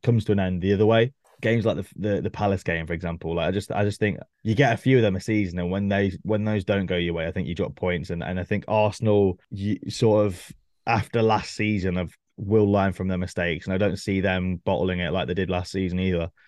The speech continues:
So, um, and City, for some reason, City just don't scare me. You know, if we played City tomorrow, I wouldn't be worried. They just seem toothless at the moment. Like, I know they beat us this season, and, the, and, and,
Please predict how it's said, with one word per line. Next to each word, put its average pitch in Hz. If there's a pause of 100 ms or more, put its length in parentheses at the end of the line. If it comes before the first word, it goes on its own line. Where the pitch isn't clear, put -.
(180)
So, 92 (120)
um, 92 (380)
and 110
City, 175
for 139
some 160
reason, 123
City 151
just 104
don't 87
scare 92
me. 95 (200)
You 117
know, 139
if 110
we 160
played 156
City 156
tomorrow, 151
I 85
wouldn't 98
be 107
worried. 101
They 110
just 135
seem 151
toothless 113
at -
the 131
moment. 143 (180)
Like, 95 (420)
I 131
know 160
they 151
beat 127
us 101
this 87
season, 92
and, 85
the, 90
and, 95
and, 95